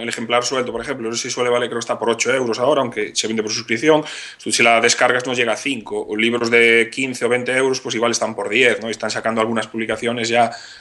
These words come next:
exclusivas, tienen material propio, o libros que se sacan en papel y en A P P S, que claro, en A P P S pues, es más barato.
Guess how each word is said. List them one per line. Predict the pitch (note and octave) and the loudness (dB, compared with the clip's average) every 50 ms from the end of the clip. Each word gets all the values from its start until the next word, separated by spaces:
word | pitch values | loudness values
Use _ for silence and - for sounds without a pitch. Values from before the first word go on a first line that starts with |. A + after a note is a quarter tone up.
| - - - - - - - | -18 -18 -18 -16 -8 -2 0
exclusivas, | A#2 - - B2 A#2+ A#2 - F#3 E3+ D3 C#3 C3+ - | 0 2 2 2 2 4 4 4 6 4 4 4 2
tienen | B2+ B2 B2 B2 B2 A2+ A2+ | 0 0 -2 -2 -4 -2 -2
material | A#2+ A#2 A2+ A#2+ B2 C3 B2+ | -2 0 2 2 2 2 2
propio, | - C#3+ D#3 D3+ D#3 D3+ B2 | 4 2 2 2 2 2 4
o | A2+ A2+ | 4 4
libros | A#2 B2 B2 B2 A#2+ - | 4 4 2 2 0 -2
que | - A#2+ | -2 -2
se | - A#2 | -2 -2
sacan | A#2+ A2+ G#2+ B2 A#2+ | -2 -2 -2 -2 -2
en | A#2+ A#2 | -2 -2
papel | B2+ B2+ - - D3 C#3 | -4 -4 0 0 0 0
y | A#2+ A2+ | 0 0
en | A2+ | 0
A | A2 A2 A2+ | 0 0 0
P | - A2+ A2 | 0 0 0
P | - A#2 B2 | 2 2 2
S, | A#2+ - C#3 - | 2 0 -2 -2
que | C3+ A#2+ | -4 -2
claro, | - B2 A#2 G#2 | 0 0 0 0
en | G2+ | -2
A | G#2 G2+ | -4 -4
P | G#2+ G#2+ | -4 -4
P | B2+ B2 | -2 -2
S | B2 C3 C3 | -4 -4 -4
pues, | C3+ A#2+ - | -4 -6 -4
es | - B2 | -4 -4
más | B2+ A2+ G#2 G2+ | -2 -2 -2 -2
barato. | G2+ F2+ - - - - | -4 -6 -6 -8 -14 -20